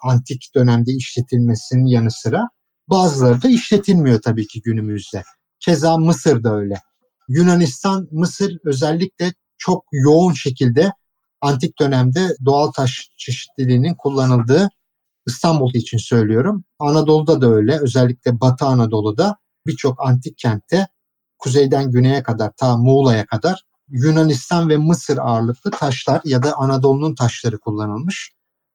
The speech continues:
Günümüzde ne yazık ki böyle bir durum söz konusu değil. En başında zaten Bakırköy küfeki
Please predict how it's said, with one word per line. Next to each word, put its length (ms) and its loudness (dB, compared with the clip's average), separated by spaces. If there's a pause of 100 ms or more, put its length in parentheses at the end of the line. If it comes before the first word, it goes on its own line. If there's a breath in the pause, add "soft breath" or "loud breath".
(280)
Günümüzde 720 0
ne 180 2
yazık 260 -2
ki 140 -2
böyle 280 0
bir 180 0 (220)
durum 200 -2
söz 280 -4
konusu 440 -6
değil. 140 -2 (720)
En 220 4
başında 360 2
zaten 400 0
Bakırköy 480 0
küfeki 520 -4